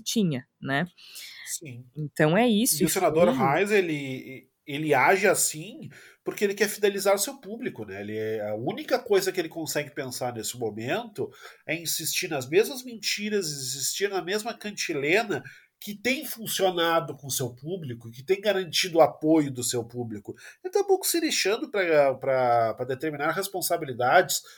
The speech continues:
Speaker 2: do que aco-, tá acontecendo no país em decorrência da pandemia.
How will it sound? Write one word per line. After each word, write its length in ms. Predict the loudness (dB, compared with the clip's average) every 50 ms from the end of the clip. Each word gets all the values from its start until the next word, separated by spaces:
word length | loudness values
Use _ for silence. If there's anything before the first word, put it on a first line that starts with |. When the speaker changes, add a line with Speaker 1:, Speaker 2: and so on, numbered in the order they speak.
| -20 _ -10
Speaker 2:
do 80 | -8
que 60 | -6
aco-, 220 | -6 -4 -2 -4 -2 0 2
tá 80 | 2
acontecendo 540 | 2 2 0 -2 -2 -2 0 0 0 -2 -2
no 120 | -2 -6 -4
país 380 | -2 -2 -2 -2 -2 -6 -6
em 60 | -6
decorrência 420 | -8 -6 -4 -4 -4 -4 -6 -6 -6
da 80 | -6
pandemia. 640 | -6 -6 -6 -8 -8 -10 -10 -8 -4 -4 -2 -4 -4